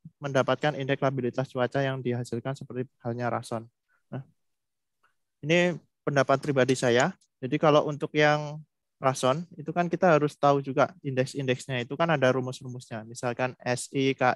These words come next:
I itu kan menggunakan suhu environment di lapisan lima ratus milibar dikurangi suhu parsial di lapisan lima ratus milibar. Nah, lapisan tersebut itu ada di ketinggian berapa gitu. Kalau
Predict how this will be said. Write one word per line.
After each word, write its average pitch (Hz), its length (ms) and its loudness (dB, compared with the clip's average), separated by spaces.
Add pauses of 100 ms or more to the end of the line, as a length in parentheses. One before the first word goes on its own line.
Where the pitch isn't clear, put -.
I 131 320 0
itu 131 80 -6
kan 160 160 0
menggunakan 127 560 0
suhu 151 640 -2 (240)
environment 135 560 0
di 135 160 4
lapisan 135 320 0
lima 131 240 -2
ratus 123 240 0
milibar 131 720 2
dikurangi 123 480 -2
suhu 135 240 -4
parsial 131 320 2
di 123 240 0 (160)
lapisan 123 320 -6
lima 123 240 0
ratus 123 240 -6
milibar. 120 400 0 (500)
Nah, 131 160 -2 (160)
lapisan 143 400 2
tersebut 165 480 2
itu 147 160 -2
ada 165 160 6
di 147 80 2
ketinggian 139 400 0
berapa 131 480 4
gitu. 120 240 -20 (480)
Kalau 156 160 6